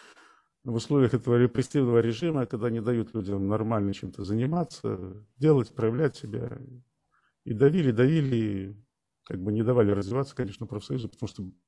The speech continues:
ощущали, какой потенциал за этим. Ну и закармливали, да, вот высокими зарплатами, конечно, рабочих Белкаля, как бы от добра добра не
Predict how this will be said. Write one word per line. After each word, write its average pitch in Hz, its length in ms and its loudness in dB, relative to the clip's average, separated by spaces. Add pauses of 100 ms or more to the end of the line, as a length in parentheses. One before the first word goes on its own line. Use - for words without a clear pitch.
(120)
ощущали, 131 480 2
какой 123 240 -6
потенциал 151 440 2
за 139 100 4
этим. 110 380 -2 (1400)
Ну 226 100 6
и 202 120 8
закармливали, 175 680 6
да, 143 240 2
вот 120 180 -4 (280)
высокими 120 400 -4
зарплатами, 120 1120 2
конечно, 107 680 -6
рабочих 135 440 -2
Белкаля, 123 560 -4
как 113 200 -2
бы 110 240 6
от - 160 -8 (420)
добра 120 300 4
добра 117 260 2
не 127 140 -2